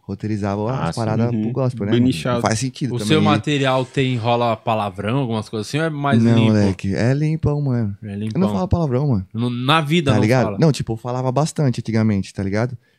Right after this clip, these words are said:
Speaker 1: E aí fui ajustando, aí, tipo,
Speaker 2: Uhum.
Speaker 1: fui parando de falar e parei.
Speaker 4: Ah.
Speaker 1: Às vezes, quando eu tô com uns amigos assim, porque é impossível,
Speaker 4: Ah,
Speaker 1: tá ligado?
Speaker 4: para,
Speaker 2: né?
Speaker 1: Tipo, os meus
Speaker 3: Sim.
Speaker 1: amigos falam muito, então, tipo, sai pra caramba, assim, quando eu tô com eles. Mas, tipo, pra fazer texto, essas paradas aí, não.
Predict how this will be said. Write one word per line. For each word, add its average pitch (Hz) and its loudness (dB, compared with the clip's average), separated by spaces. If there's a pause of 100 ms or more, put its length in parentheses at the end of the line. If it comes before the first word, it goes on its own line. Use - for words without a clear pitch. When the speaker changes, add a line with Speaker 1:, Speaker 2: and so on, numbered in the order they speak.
(140)
Speaker 1:
E 110 -4
aí 117 0
fui 127 -4
ajustando, 127 -2
aí, 147 0
tipo, - -6 (140)
Speaker 2:
Uhum. 95 -6
Speaker 1:
fui 120 -2
parando 143 -4
de 135 -10
falar 131 -4
e - -6
parei. 139 -2 (480)
Speaker 4:
Ah. 87 -14 (260)
Speaker 1:
Às 143 2
vezes, 156 0
quando 143 2
eu 127 0
tô 127 0
com 127 2
uns 123 4
amigos 120 4
assim, 143 -4
porque - -6
é 107 0
impossível, 113 0
Speaker 4:
Ah, - 0
Speaker 1:
tá 113 0
ligado? 110 2
Speaker 4:
para, 82 -6
Speaker 2:
né? 80 -8
Speaker 1:
Tipo, 73 -6
os 101 0
meus 107 2
Speaker 3:
Sim. 113 0
Speaker 1:
amigos 117 2
falam 131 0
muito, 139 0
então, 123 -4
tipo, 92 -12 (200)
sai 110 -4
pra - -8
caramba, 139 0
assim, 110 -4
quando 104 -2
eu 104 -4
tô 107 -6
com 104 -4
eles. 92 -6 (460)
Mas, 120 0
tipo, 101 -2 (400)
pra 113 -2
fazer 113 0
texto, 117 0
essas 110 -2
paradas 110 0
aí, 113 0
não. 110 0